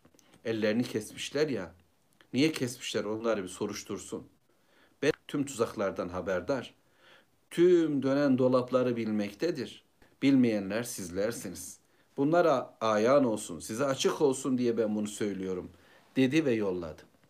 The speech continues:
Kral ciddi bir adam. Ve bunu yani kendisine yapılmış bir kişilik ha-, hakareti falan kabul etmedi. "Niye gelmiyor, nasıl gelmez, ben çağırdım" falan demedi ya.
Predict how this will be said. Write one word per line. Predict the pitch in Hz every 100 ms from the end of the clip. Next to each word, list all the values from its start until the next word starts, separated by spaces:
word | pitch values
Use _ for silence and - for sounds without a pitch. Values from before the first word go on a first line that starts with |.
| _ _ _ - -
Kral | - 180 202
ciddi | 147 147 180 151
bir | 101 87
adam. | 87 80 - _ _ _ - _ _ _
Ve | 131 131 - - _ _ _
bunu | 120 143 160 - - _ - _ _ _
yani | 110 110
kendisine | 107 123 120 156
yapılmış | 151 - 139 147 -
bir | 139 -
kişilik | - 160 160
ha-, | 131 135 -
hakareti | - 131 131 131 147
falan | - 135 135
kabul | 123 123 143
etmedi. | 156 156 98 87 90 107
"Niye | 165 214 220
gelmiyor, | 202 202 196 196 185
nasıl | 185 185
gelmez, | 180 180 185 165 160
ben | 170
çağırdım" | 175 165 165 170 160
falan | 156 170 151
demedi | 151 135 98 -
ya. | 101 147 175